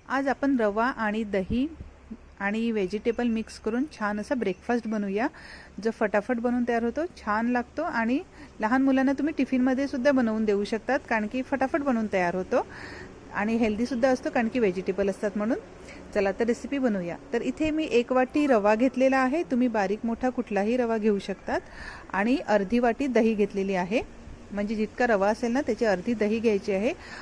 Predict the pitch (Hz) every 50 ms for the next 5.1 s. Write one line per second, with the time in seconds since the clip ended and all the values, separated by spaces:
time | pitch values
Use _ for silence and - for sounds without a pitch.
0 | - - - - 214 220 247 254 240 - 262 277 285 - - 294 277 262 254 233
1 | 233 233 233 262 302 285 226 214 208 214 214 - 254 240 226 214 202 220 220 226
2 | 254 254 320 392 440 - - - - - - - - - - 220 254 247 240 247
3 | 233 226 294 - - - 254 214 196 190 180 185 - 175 165 160 165 156 165 175
4 | 196 196 226 214 202 202 - - - 269 214 220 214 208 226 240 240 240 - 226
5 | 226